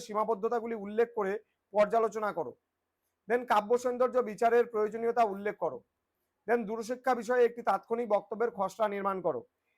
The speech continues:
এই চোদ্দটা প্রশ্ন তোমাদের দিলাম, এর মধ্যে থেকে তোমরা কিন্তু অবশ্যই কমন পাবেই পাবে। ছটা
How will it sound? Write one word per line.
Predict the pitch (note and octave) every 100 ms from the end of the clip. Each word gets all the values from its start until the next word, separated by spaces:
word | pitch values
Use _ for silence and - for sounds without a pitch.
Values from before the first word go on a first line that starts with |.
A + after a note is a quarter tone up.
| _
এই | A#3 C4 C4+ -
চোদ্দটা | G3 G3+ B3 B3
প্রশ্ন | G#3+ - G#3
তোমাদের | F3+ E3+ D#3+
দিলাম, | E3+ G#3 A#3+ - _ _ _
এর | G#3+ B3+ A#3+
মধ্যে | B3 B3 A#3+
থেকে | A#3+ A#3
তোমরা | G3 G#3+
কিন্তু | G#3 G3+ F3
অবশ্যই | G3 - A#3+ -
কমন | F#3+ G#3 F#3
পাবেই | F3 G#3 A#3+
পাবে। | A3+ A#3+ -
ছটা | F#3